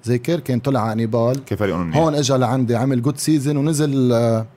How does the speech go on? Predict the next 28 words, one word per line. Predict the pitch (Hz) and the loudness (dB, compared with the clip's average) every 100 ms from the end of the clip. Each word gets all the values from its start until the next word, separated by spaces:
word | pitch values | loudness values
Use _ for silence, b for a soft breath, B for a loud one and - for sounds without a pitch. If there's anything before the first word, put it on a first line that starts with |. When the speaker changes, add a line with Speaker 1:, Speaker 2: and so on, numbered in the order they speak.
| - B B | -20 B B
Speaker 1:
وقتها | 123 143 | -4 -2
إجا | 147 131 | 0 0
على | 117 | 0
الحكمة | - - 110 | -4 -4 0
وعمل | 101 113 107 | 2 0 0
إيرا. | 117 117 104 | -2 -2 -2
Speaker 2:
في | 104 117 - 294 | -4 -8 -4 0
بي | 135 | 2
Speaker 1:
بس | 104 147 | 4 2
Speaker 2:
أك- | |
Speaker 1:
رودريك | 147 156 156 143 180 | 2 2 2 2 2
is | 147 | 4
a | 151 151 131 | 2 2 2
great، | 165 175 - | 2 0 0
آه، | 143 127 120 117 110 107 101 B B B B B B - - | 0 4 4 2 2 0 -4 B B B B B B -10 -2
إذا | 110 | 0
بدك، | 117 143 123 117 - | 0 0 0 -2 -2
آه، | 117 110 107 | 0 2 2
كمان | - 131 156 | 0 0 2
مثل | 135 - | -2 -2
فادي | 147 151 117 113 107 104 - _ | 0 2 2 2 0 -4 -10 _
كمنتاليتي. | - 117 117 127 143 120 107 | -2 0 2 0 -2 -2 -2
Speaker 2:
كwork | 98 98 | 0 0
ethic. | 92 85 62 62 - | 0 -6 -6 -10 -4
Speaker 1:
آه، | 107 113 131 | 0 2 2
work | 127 139 | 2 0
ethics، | 127 113 - | -2 -4 -2
يعني. | 104 | -4